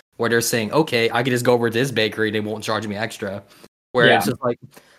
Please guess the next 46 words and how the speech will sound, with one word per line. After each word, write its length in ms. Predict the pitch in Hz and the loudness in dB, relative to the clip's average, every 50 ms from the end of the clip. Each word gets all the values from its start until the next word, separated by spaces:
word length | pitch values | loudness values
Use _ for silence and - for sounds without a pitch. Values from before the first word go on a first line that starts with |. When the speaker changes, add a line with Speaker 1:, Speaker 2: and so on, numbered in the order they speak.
| - - | -6 -2
Speaker 1:
I 80 | 143 | 2
don't 140 | 156 180 196 | 4 6 6
wanna 160 | 226 226 214 | 6 6 6
say 180 | 214 - 196 180 | 4 4 4 4
let 160 | 156 165 160 | 4 4 2
the 80 | - 165 | 2 0
market 520 | 131 113 107 110 - - 156 143 131 - | 0 0 -2 -4 -2 -4 -4 -4 -6 -6
decide 480 | 143 151 147 - 160 156 156 156 151 143 | -8 -8 -4 -4 -2 0 0 0 -2 -2
in 120 | 151 151 151 | -6 -8 -8
a 60 | 147 | -8
sense, 320 | 143 - 160 156 156 147 | -6 -4 -4 -4 -4 -6
'cause 120 | - 131 117 | -8 -8 -6
that 120 | 117 110 107 | -4 -4 -2
does 160 | 120 117 - | -4 -4 -4
sound 220 | - 113 110 104 | -4 -6 -6 -6
callous, 460 | - - 117 104 110 117 127 131 - | -8 -12 -10 -8 -4 -4 -4 -4 -4
but 100 | - 127 | -6 -6
at 60 | 123 117 | -6 -6
the 60 | 123 | -4
same 200 | - 185 196 175 | -4 -2 -2 -2
time, 320 | - 143 139 147 135 113 | 0 0 0 0 0 0
just, 240 | 113 117 - - - - | -2 -6 -8 -8 -12 -8
you 100 | 120 120 | -6 -2
know, 300 | 117 113 107 107 107 110 107 | -2 0 0 -2 -2 -4 -4
I 140 | 113 110 107 | -4 -4 -4
feel 220 | - 117 110 107 | -2 -4 -4 -4
that 300 | 104 98 101 98 104 92 | -4 -6 -8 -10 -10 -10
way. 300 | 101 104 101 98 98 101 - _ _ _ _ _ _ _ _ _ _ _ _ _ - | -8 -6 -6 -6 -6 -8 -12 _ _ _ _ _ _ _ _ _ _ _ _ _ -2
But 280 | 123 120 120 - - - _ _ _ _ _ _ _ _ - | 0 0 0 0 -4 -14 _ _ _ _ _ _ _ _ 0
Speaker 2:
The 80 | 147 | 2
Speaker 1:
I 60 | 143 135 | 4 6
Speaker 2:
one 160 | 180 202 170 | 6 6 6
Speaker 1:
want 100 | 185 185 | 4 4
Speaker 2:
concern 280 | 208 - - - - - _ | 2 0 0 -4 -12 -16 _
I 120 | - - - 143 | -6 -6 -4 -2
would 80 | 120 113 | 0 2
Speaker 1:
Yeah. 200 | 113 110 113 123 | 4 4 4 4
Speaker 2:
have 120 | 143 147 - - _ _ _ _ - | 2 -2 -8 -14 _ _ _ _ -8
as 220 | 139 123 113 101 - | -6 -6 -6 -2 0
well 240 | 104 107 113 117 | 0 2 2 2
when 100 | 120 113 | 0 -4
it 80 | 98 113 | -6 -6
comes 220 | - 120 113 110 - | -6 -8 -8 -8 -8
to, 360 | - 127 120 117 117 113 101 _ _ _ _ _ | -8 -6 -6 -6 -6 -8 -12 _ _ _ _ _
uh, 200 | 117 113 101 - - | -4 -4 -4 -2 -4
amending 640 | 113 113 110 110 110 110 113 120 117 120 123 123 | -6 -6 -4 -4 -4 -4 -4 -4 -4 -6 -6 -10